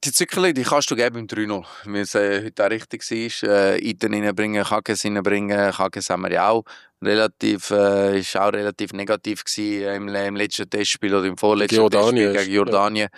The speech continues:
Speaker 2: ja.
Speaker 1: Und, äh, ist auch wichtig, dass du so Spieler ein bisschen wieder Selbstvertrauen gibst und, äh,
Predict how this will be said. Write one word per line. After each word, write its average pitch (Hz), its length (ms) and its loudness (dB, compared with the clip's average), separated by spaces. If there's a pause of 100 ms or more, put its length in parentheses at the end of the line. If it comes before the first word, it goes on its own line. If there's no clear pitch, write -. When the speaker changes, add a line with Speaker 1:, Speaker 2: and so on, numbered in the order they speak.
(160)
Speaker 2:
ja. - 500 -8
Speaker 1:
Und, 117 380 4
äh, 113 500 4
ist 120 200 -2
auch 113 120 0
wichtig, 117 340 -2
dass 110 160 0
du 113 100 0
so 110 200 2
Spieler 110 360 0
ein 107 120 2
bisschen 107 520 2
wieder 107 200 0
Selbstvertrauen 104 800 0
gibst 107 340 -2
und, 95 320 0
äh, 95 260 2